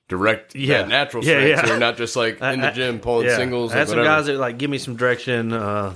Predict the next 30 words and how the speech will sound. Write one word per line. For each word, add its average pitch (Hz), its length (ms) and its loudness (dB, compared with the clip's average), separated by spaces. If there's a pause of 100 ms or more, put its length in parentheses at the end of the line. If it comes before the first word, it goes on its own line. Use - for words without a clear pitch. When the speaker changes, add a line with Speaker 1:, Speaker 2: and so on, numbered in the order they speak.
Speaker 2:
you 113 100 -6
know, 107 160 -2
on 104 80 -4
cues 117 640 -2
and 98 220 -6 (800)
coaching 123 520 0
and, 107 140 -4
like, 104 260 -8
getting 117 200 0
my 110 120 -2
form 113 640 0
right. 117 360 2
Not 123 200 0
that 131 60 -2
my 110 140 -6
squat, 113 420 -6
my, 107 200 -6
I 110 60 -6
mean, 107 280 -6 (920)
Speaker 1:
Yeah, 120 160 -4
it's 131 120 -6
Speaker 2:
my 202 80 4
Speaker 1:
always 160 160 4
Speaker 2:
squ- 131 280 0
Speaker 1:
a, - 20 -10
everyone's 147 380 0
always 120 180 2
trying 185 120 6
to 190 80 4
Speaker 2:
Yeah, 185 40 6